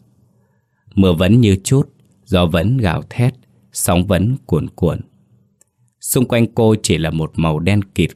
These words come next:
của đêm tối và dòng nước mênh mông. Một mảnh vỡ của chiếc thuyền trôi lềnh bềnh gần đó, trông như mấy cái quan tài nhỏ. Việt nắm tay Thắm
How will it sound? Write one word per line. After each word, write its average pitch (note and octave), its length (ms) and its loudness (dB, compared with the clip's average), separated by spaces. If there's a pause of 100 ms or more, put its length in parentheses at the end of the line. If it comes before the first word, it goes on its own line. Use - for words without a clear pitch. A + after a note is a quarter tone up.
của D#2+ 120 -2
đêm F#2 240 2 (120)
tối A#2 360 0 (380)
và D#2 400 -2
dòng D#2 320 -4
nước A2+ 240 -2
mênh F2+ 260 0
mông. F2+ 220 0 (960)
Một G2+ 180 0
mảnh F2+ 260 0
vỡ A2 280 0
của F2 120 -2
chiếc - 260 -6
thuyền D#2+ 380 -4
trôi B2 160 -2
lềnh D#2+ 300 -4
bềnh D#2 220 -6
gần D2+ 280 -6
đó, G#2+ 300 -4 (520)
trông F#2 220 2
như F2 140 2
mấy F2+ 380 -2
cái C#3 180 -4
quan F#2+ 200 -2
tài D#2+ 280 -6
nhỏ. F#2 460 -8 (840)
Việt F#2 260 -2 (600)
nắm G2 280 0
tay G2 280 -2
Thắm G#2+ 320 -6